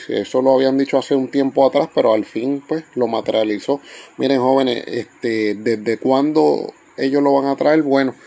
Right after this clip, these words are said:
ellos hicieron la inclusión de los sets que se van a jugar desde Superior Foes of, of Spider-Man. Si ustedes se acuerdan, el Superior Foes of Spider-Man fue el primer set que tenía atrás el dial de la tarjeta.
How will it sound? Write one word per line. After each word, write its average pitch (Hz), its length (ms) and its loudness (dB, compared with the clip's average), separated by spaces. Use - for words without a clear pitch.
ellos 131 380 -2
hicieron 143 420 -2
la 139 60 0
inclusión 143 680 0
de 123 200 2
los 113 140 -2
sets - 320 -8
que 143 120 -6
se 139 100 -4
van 139 160 -2
a 139 100 -2
jugar 151 340 0
desde 110 880 -2
Superior 135 480 0
Foes 139 320 0
of, 135 200 0
of 131 240 2
Spider-Man. 113 680 -2
Si - 180 -12
ustedes 117 300 -6
se 156 80 -2
acuerdan, 143 540 -2
el 101 400 -6
Superior 123 500 -4
Foes 143 300 -4
of 139 120 0
Spider-Man 143 560 0
fue 123 140 -2
el 123 60 -2
primer 131 340 -4
set 156 240 -2
que 127 140 -2
tenía 113 800 -4
atrás 131 420 0
el 117 120 -2
dial 120 300 2
de 131 80 6
la 135 100 4
tarjeta. 139 420 2